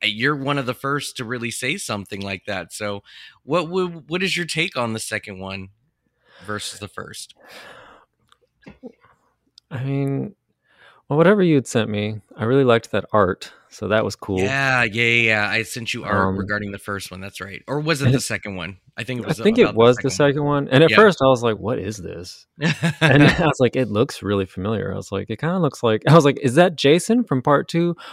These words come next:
Speaker 2: Or is this the Strangers guy? Hmm. Oh, it is the Strangers guy." I'm just, I'm, s-, you know, but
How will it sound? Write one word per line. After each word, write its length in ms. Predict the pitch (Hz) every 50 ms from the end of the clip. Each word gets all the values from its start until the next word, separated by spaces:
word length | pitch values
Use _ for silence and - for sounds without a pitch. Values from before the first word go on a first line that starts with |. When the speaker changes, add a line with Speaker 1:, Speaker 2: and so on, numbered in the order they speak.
| - 117
Speaker 2:
Or 100 | 127 131
is 180 | 135 139 123 -
this 260 | - 147 147 143 -
the 380 | - 165 147 139 135 135 135 - 139
Strangers 520 | - - 180 185 190 165 135 113 101 -
guy? 280 | - 101 98 104 104 107 _ -
Hmm. 240 | 190 180 151 117 98 104 - _ _ _ _ _ _ -
Oh, 120 | 131 117 110
it 60 | 110 113
is 120 | 110 104
the 60 | 104
Strangers 400 | 95 - 110 104 98 95 95 -
guy." 260 | - 101 - 95 101 101 110
I'm 160 | 104 98 98
just, 320 | 95 95 92 - - _ - _ _ _ _ _ _ _ _ _ _ _ _ _ - - - - -
I'm, 120 | 123 107
s-, 180 | 98 - - 190 165
you 100 | 113 104
know, 200 | 98 95 98 92 _ _ _ _ _ _ _ _ _ _
but 380 | - 127 131 131 131 127 131